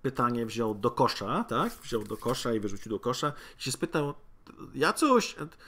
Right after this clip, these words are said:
ty, ja-, jak to nie ma kto u nas dowodzić? C-, co, kurwa?” Tymi słowami bym się spytał, dosłownie. I bydło by się śmiało. <laughs> „Zobacz, dureń się tak spytał.”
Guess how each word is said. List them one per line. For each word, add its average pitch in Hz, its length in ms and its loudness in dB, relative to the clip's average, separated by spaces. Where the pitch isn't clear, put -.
ty, 180 160 -2
ja-, 196 240 6
jak 247 220 8
to 247 120 6
nie 196 160 6
ma 139 160 2
kto - 260 2
u 131 80 2
nas 117 200 0
dowodzić? 110 600 2
C-, - 200 -10
co, 147 200 0
kurwa?” 240 460 6
Tymi 156 200 2
słowami 240 360 8
bym 104 100 2
się 101 120 -4
spytał, 85 540 -6
dosłownie. 135 580 2
I 151 100 4
bydło 202 360 12
by 170 100 4
się - 120 2
śmiało. 147 380 6
<laughs> 220 600 10
„Zobacz, 185 320 12
dureń 156 400 12
się 147 160 8
tak 135 260 6
spytał.” 123 420 0